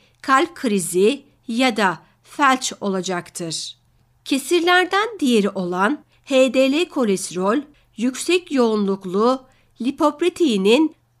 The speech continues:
bir kısaltmasıdır ve iyi kolesterol olarak kabul edilir. Neden? Çünkü L D L'yi veya diğer bir şekilde kötü kolesterolü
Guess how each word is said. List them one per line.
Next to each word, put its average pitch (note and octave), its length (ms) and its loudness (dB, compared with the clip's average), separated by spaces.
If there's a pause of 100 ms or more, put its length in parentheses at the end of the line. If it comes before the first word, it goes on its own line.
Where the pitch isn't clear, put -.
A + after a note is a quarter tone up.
bir B3+ 280 2
kısaltmasıdır A3+ 1160 -4 (380)
ve G#3 200 -2
iyi A3+ 260 -2
kolesterol A3 600 -2 (100)
olarak F#3 600 -2 (140)
kabul A#3 380 -2
edilir. F3 680 -6 (480)
Neden? D4+ 540 2 (320)
Çünkü F#3+ 480 -2
L F#3+ 220 -2
D G3 160 2
L'yi G#3+ 440 0 (320)
veya G3 520 0 (360)
diğer C4+ 380 4
bir G#3 100 0
şekilde G3 800 -2 (260)
kötü A#3 340 -2
kolesterolü G#3+ 920 0